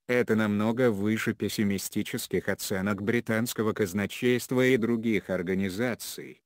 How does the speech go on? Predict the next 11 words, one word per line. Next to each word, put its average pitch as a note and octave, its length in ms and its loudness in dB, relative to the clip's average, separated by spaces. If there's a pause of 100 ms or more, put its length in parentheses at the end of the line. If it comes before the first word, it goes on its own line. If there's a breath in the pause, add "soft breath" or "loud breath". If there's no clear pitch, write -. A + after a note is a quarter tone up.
(100)
которые A#2 520 4
они G#2+ 200 6
давали G2 460 2
вскоре F#2+ 480 0
после G2 420 0
референдума. G#2 840 0 (100)
Есть C3+ 520 2
и C3 80 4
другие A2 480 4
хорошие F#2+ 560 0
новости. F2 640 -2